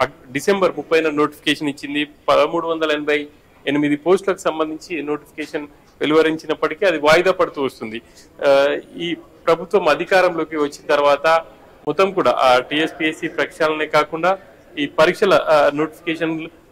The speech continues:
ఆ తర్వాత, ఆ, పరీక్షల నిర్వహణ పకడ్బందీగా ఉండేందుకైతే చర్యలు తీసుకుంటుంది. అందులో భాగంగానే గ్రూప్ త్రీకి సంబంధించి నవంబర్ పదిహేడు, పద్దెనిమిది తేదీల్లో, ఏ, పరీక్షలు నిర్వహించే, ఏ, ఏర్పాట్లు చేస్తున్నామని చెప్పేసి కూడా,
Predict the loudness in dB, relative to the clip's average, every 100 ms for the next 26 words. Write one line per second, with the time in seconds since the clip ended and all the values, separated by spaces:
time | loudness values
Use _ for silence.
0 | -2 0 2 2 4 4 2 2 0 -2
1 | 2 2 2 0 -2 -2 -4 -2 0 0
2 | 0 -2 0 0 0 -2 0 0 2 0
3 | 0 -4 -6 -6 -2 -2 -2 -10 -12 -14
4 | -8 -6 -8 _ _ _ 0 2 4 4
5 | 4 2 0 0 -2 -2 2 2 2 -4
6 | _ _ -2 2 2 0 -2 -2 2 4
7 | 4 2 2 0 0 2 2 2 0 -2
8 | -2 -4 -4 -4 -4 -4 -6 -6 -8 _
9 | _ -4 0 0 0 -2 -2 -2 0 0
10 | 0 -2 -4 -4 -4 -2 0 -2 0 0
11 | -2 -8 -10 -8 -8 -6 -8 -10 -8 -4
12 | -4